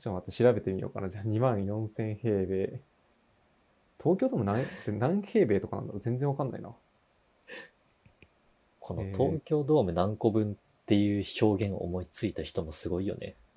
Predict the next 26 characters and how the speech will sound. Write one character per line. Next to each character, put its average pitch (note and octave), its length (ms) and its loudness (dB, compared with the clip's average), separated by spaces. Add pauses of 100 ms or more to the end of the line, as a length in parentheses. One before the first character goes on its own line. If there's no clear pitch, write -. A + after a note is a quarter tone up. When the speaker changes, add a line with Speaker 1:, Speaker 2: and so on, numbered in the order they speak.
(160)
Speaker 1:
え - 40 8
ー。 - 280 2
<laughs> - 1200 -18
ほ G#2 80 -2
ん G2 80 -2
と A2 100 -2
ね。 G2 200 2 (920)
Speaker 2:
<laughs> - 1200 -20
Speaker 1:
あ、 G2+ 140 6
あ G2+ 60 6
っ G2+ 80 -2
た。 G#2 140 -2
二 G#2 120 0
万 B2 180 4
四、 G2+ 220 2 (640)
東 B2 220 4
京 B2 180 8
ド A#2+ 100 8
ー A2 40 4
ム G2+ 100 4
零 B2+ 180 10
点 F#2+ 340 2 (140)
五 G#2 160 -2
個 A2 120 2
分 G2 180 2
だ。 F#2 140 0